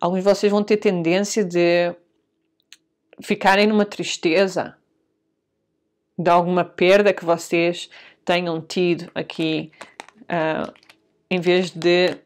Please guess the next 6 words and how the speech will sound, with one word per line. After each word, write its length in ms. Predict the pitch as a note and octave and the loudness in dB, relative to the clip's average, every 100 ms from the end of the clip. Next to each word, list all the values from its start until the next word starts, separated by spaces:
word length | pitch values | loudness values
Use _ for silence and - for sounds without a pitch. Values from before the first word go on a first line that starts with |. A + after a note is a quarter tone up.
| _ - | _ -6
aceitarem 800 | F#3+ - F#3 - F3+ F#3+ G#3+ G3+ | -4 0 0 2 4 6 4 2
o 80 | F#3 | -2
fim 520 | - - F#3+ A3 G3 | -6 -2 0 2 2
da 120 | F3 | 0
situação 800 | F3 F3 - E3 - F3+ F#3+ F#3+ - | -2 -8 -6 -6 0 2 2 0 -4
e 400 | F3+ G3+ A3 | -2 0 0